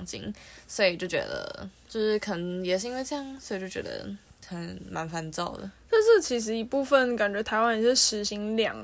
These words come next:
Speaker 2: 两个算是双轨嘛，<laughs> 一个是
Speaker 1: 两个新年。
Speaker 2: 对啊，因为一个是大家会看Q-，Q four嘛，
Speaker 1: 对。
Speaker 2: 然后大家会看新年，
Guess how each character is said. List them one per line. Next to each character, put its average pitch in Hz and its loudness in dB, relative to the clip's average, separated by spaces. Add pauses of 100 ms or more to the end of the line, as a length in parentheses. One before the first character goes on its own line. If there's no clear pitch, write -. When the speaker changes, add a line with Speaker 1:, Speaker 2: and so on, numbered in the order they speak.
(200)
Speaker 2:
两 208 2
个 123 0
算 302 2
是 311 4
双 254 2
轨 220 2
嘛， - -2
<laughs> - -
一 277 2
个 269 4
是 277 2 (140)
Speaker 1:
两 180 2
个 175 2
新 185 -2
年。 196 -4 (160)
Speaker 2:
对 302 4
啊， 254 4
因 294 4
为 339 4
一 - 0
个 240 6
是 262 0
大 247 6
家 240 8
会 262 4
看 254 -2
Q-，Q 208 -4
four 202 0
嘛， - -14 (140)
Speaker 1:
对。 - 0
Speaker 2:
然 214 0
后 214 2
大 214 2
家 220 4
会 220 2
看 214 -6
新 208 -4
年， - -6